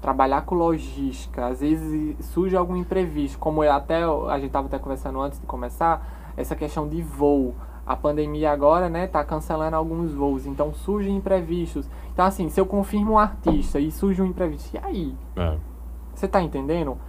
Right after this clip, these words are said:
Speaker 1: É muita responsabilidade, é muito, é, e assim, não tem o que eu fazer se surgir um imprevisto. Por exemplo, Arthur Piccoli tá confirmado. Vai que surge um imprevisto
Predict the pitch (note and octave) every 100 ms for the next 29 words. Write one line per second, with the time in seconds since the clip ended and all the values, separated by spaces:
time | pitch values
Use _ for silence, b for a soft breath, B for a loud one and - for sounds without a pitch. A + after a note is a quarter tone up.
0 | B - G#3 A#3 A3 A#3+ A#3+ G#3+ G#3 G#3
1 | G3+ G3+ G3 F#3 D#3 D#3 D#3 C#3 D3 D#3
2 | F3+ E3 D#3 - G3 A#3+ C4+ A3 C#4 G#4+
3 | B4 G#3 F#3 D3+ C3+ B2 B2+ A#2 A#2+ -
4 | - F3 D#3 E3 D#3 - D3 B2+ A#2+ -
5 | B B B - F#3+ F#3+ D#3+ - E3 -
6 | C4+ C4+ B3+ C4 - - A#3 - B3+ G#3
7 | C#3 B2 B2 B B B B - A3 C4+
8 | C#4 - B3+ A#3+ A#3 A#3 A3 F#3 G#3 G3+
9 | - A3 G#3+ G#3 F#3+